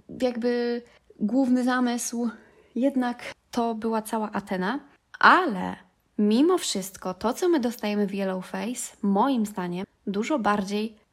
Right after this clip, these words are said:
zbliża się do takiej, można by powiedzieć, pracy wspólnej. Wiadomo, że wbrew woli, może bez świadomości, no bo jak, jeżeli Atena żyje?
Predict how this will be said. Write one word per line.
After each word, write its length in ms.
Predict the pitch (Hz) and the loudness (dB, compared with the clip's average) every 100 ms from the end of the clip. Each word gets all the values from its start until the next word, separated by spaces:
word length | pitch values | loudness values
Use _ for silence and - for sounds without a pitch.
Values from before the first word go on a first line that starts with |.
| _ | _
zbliża 680 | - 196 196 196 185 202 220 | -8 -4 0 0 2 0 0
się 180 | - 190 | 0 -4
do 100 | 190 | -4
takiej, 580 | 185 - 185 202 202 - _ - | -6 -6 -8 -6 -6 -12 _ -8
można 280 | 202 196 196 | -4 0 2
by 100 | 185 | 2
powiedzieć, 420 | 175 185 185 185 | 0 0 0 -2
pracy 420 | - 196 180 - 185 | -4 -2 -2 -4 -8
wspólnej. 840 | - - - 180 180 220 285 - _ _ _ 226 | -6 -8 -2 2 2 0 -2 -4 _ _ _ 2
Wiadomo, 320 | 220 220 196 | 6 6 6
że 300 | 196 185 185 190 - - - | 4 0 -2 -6 -16 -20 -4
wbrew 480 | 202 190 190 196 185 | -2 0 2 0 0
woli, 440 | 190 208 196 190 | -4 -4 -4 -6
może 400 | 185 185 185 185 190 _ - | -6 -6 -6 -8 -10 _ -10
bez 380 | 202 208 196 - | -2 0 0 -2
świadomości, 760 | - 214 202 196 180 - - 214 | 0 2 2 0 -2 -6 -2 2
no 100 | 185 | 2
bo 240 | 175 175 - _ _ | 0 -2 -6 _ _
jak, 400 | 185 175 175 - | -2 -2 -2 -6
jeżeli 340 | 175 175 175 | -4 -2 -2
Atena 320 | - - 175 160 | -4 -4 -6 -6
żyje? 300 | 165 165 | -6 -6